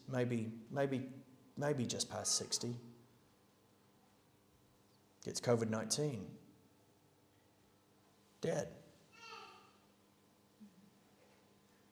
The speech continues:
Another man, I remember he had walked into the church. Um, I was trying to remember his face, but so many faces have come and gone in the past year that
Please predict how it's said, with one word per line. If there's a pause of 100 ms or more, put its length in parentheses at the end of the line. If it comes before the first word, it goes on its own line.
(1160)
Another
man,
I
remember
he
had
walked
into (160)
the
church. (120)
Um, (800)
I
was
trying
to
remember
his
face,
but
so
many
faces
have
come
and
gone
in
the
past
year
that